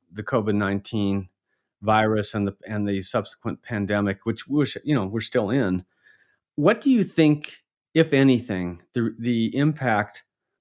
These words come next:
of the fallout of the covid nineteen virus, regardless of, you know, it happened, you know, was it accidental? Was it a leak? You know, dot, whatever it is. But, you know, China's closed down on it. They've destroyed data. They, you know, they're, they're closing in on itself, which is,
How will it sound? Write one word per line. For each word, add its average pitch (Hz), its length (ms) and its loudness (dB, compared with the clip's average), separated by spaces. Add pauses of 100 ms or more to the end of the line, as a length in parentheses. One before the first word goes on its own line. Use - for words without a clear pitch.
(260)
of 107 160 -4
the 113 80 0
fallout 127 520 4
of 104 100 -2
the 107 100 -2
covid 113 340 -2
nineteen 104 440 -4
virus, 98 320 -2
regardless 190 480 2
of, 120 260 -2 (220)
you 156 160 -8
know, 123 320 -2 (560)
it 165 160 4
happened, 160 800 4
you 143 100 2
know, 135 140 2
was 135 200 4
it 131 220 0
accidental? 139 840 0
Was 131 180 2
it 123 80 0
a 131 60 0
leak? 135 560 2
You 135 80 2
know, 131 60 2
dot, 127 260 2
whatever 131 360 2
it 98 60 -2
is. 90 240 -4
But, 127 240 -4 (320)
you - 480 -8
know, 143 180 2
China's 170 420 2
closed 151 340 4
down 135 260 4
on 135 180 2
it. 131 200 -2
They've 117 120 -4
destroyed 113 440 -2
data. 117 580 2
They, 110 80 -2
you 113 60 0
know, 107 120 2
they're, 113 380 2
they're 117 80 -2
closing 139 460 2
in 120 100 2
on 117 140 2
itself, 110 500 -2
which 104 140 -12
is, 101 180 -16